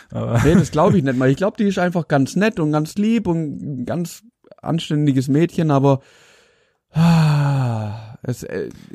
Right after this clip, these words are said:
Speaker 2: kommt halt in mir einfach so ein Hass auf.
Speaker 1: Ja, dann machen wir,
Speaker 2: Ich,
Speaker 1: dann
Speaker 2: ich
Speaker 1: machen wir
Speaker 2: kann
Speaker 1: jetzt doch mal hier, machen wir jetzt doch hier mal aktiv Werbung.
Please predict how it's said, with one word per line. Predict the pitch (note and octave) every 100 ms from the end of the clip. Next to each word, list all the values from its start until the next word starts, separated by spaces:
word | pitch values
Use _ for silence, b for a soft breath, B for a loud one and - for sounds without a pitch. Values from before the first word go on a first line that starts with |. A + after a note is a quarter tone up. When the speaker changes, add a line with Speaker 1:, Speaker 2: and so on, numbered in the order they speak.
| - -
Speaker 2:
kommt | D3 E3+
halt | D#3+ D3
in | - D#3 E3+
mir | D#3
einfach | C3+ C#3+ C3+
so | C#3+ C3+
ein | B2+ A2
Hass | - - - - - -
auf. | - G3+ G3 - B B B B B B B B B B B B B B B B
Speaker 1:
Ja, |
dann | A#2 C3
machen | C#3+ D3+
wir, |
Speaker 2:
Ich, | C#3
Speaker 1:
dann | C#3
Speaker 2:
ich | C#3
Speaker 1:
machen | D#3
wir |
Speaker 2:
kann |
Speaker 1:
jetzt | D3+ C3+
doch |
mal | B2+
hier, | B2 - - _ _ -
machen | G2 B2
wir | C#3
jetzt | C3
doch |
hier | B2
mal | A#2+
aktiv | A2+ - D3+
Werbung. | C3+ C3+ C3+